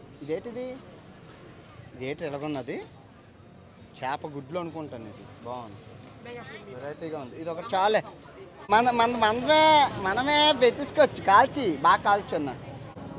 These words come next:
సూపర్, సూపర్, మామూలుగా లేదు. అబ్బా, అబ్బా. So, మనకి నోరు ఊరించే ఆక్టోపస్ వచ్చేసింది.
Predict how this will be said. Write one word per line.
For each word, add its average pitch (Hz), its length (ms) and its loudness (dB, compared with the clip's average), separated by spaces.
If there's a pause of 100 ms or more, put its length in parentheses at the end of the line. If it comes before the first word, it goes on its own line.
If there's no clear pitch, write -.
(140)
సూపర్, 185 540 8
సూపర్, 190 380 4
మామూలుగా 240 640 8
లేదు. 196 280 8
అబ్బా, 170 520 8
అబ్బా. 160 420 8
So, 196 60 4
మనకి 226 360 0
నోరు 214 400 8
ఊరించే 247 640 8
ఆక్టోపస్ 196 640 6
వచ్చేసింది. 208 640 4